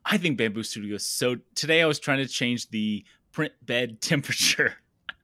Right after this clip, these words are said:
It took me, I don't know, ten minutes of searching on the thing and then some, a little bit of Googling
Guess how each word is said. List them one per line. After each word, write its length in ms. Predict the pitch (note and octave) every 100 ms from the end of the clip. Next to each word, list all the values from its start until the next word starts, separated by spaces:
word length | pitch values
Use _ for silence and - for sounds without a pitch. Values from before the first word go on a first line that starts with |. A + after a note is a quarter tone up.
| _ _ _ _ _ _ - - - - -
It 100 | -
took 160 | F#3
me, 280 | D#3 D3+ C#3+
I 120 | E3 E3+
don't 100 | B2
know, 60 |
ten 260 | G#2+ - C3+
minutes 260 | A#2+ A2 -
of 80 | G2
searching 400 | - A2+ - G#2+
on 160 | G#2
the 120 | G2+ G#2
thing 460 | _ A#2+ A2+ A2
and 120 | G#2
then 200 | A2 G#2+ -
some, 300 | - C#3 A#2+
a 40 |
little 200 | B2+ C#3
bit 120 | A#2 G#2+
of 80 |
Googling 580 | G2+ B2 A#2 A2 G#2 G#2+